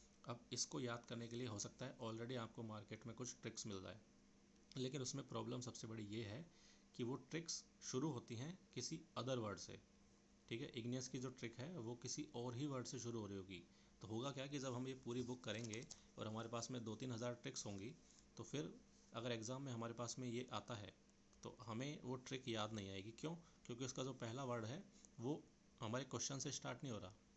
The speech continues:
वो अलग ही कहीं से start हो रहा है। तो आप कन्फ्यूज हो जाओगे कि यार इसकी trick कौन सी थी। तो इस situation से बचने के लिए मैंने जो काम किया है वो ये किया है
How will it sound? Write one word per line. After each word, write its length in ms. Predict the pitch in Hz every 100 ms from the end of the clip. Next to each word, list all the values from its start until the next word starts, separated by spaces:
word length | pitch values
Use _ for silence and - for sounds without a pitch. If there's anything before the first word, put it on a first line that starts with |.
| - - -
वो 120 | 120
अलग 240 | 160 127 127
ही 60 | 131
कहीं 180 | 113
से 120 | 110 110
start 280 | - 104 98
हो 60 |
रहा 100 | 95
है। 120 | 95 110
तो 60 | -
आप 200 | 117 113
कन्फ्यूज 280 | 117 113 123
हो 60 | 113
जाओगे 240 | 113 131
कि 60 | 135
यार 100 | 127
इसकी 180 | - 127
trick 240 | 139 127
कौन 200 | 113 107
सी 120 | 107
थी। 180 | - 98 - - - - - -
तो 80 | 123 -
इस 100 | 147 -
situation 440 | 123 127 117 123
से 100 | 135
बचने 280 | 117 110 113
के 80 | 113
लिए 120 | 123
मैंने 280 | 107 101 123
जो 80 | 123
काम 220 | 110 107
किया 180 | 104 98
है 160 | 123 165 - - -
वो 80 | 110
ये 140 | 120 127
किया 180 | 104 101
है 160 | 151